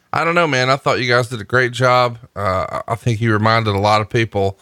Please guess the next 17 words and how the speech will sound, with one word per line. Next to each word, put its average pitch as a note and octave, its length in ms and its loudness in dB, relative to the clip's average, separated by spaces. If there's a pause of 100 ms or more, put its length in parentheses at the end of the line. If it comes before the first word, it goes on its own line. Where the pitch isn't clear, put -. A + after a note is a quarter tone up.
(400)
of G2+ 80 2
who C3 160 6
the A2 120 -2
O C3 220 2
G B2 420 2
of G2 280 0
wrestling A#2+ 520 2
broadcasting A#2 800 0
is. G2+ 320 0
And F#2 140 -8
by A2 180 4
God, A#2 340 0
you're G#2+ 140 0
in G#2+ 80 -2
the G2 80 -6
conversation. G2 880 -2
So F#2+ 300 0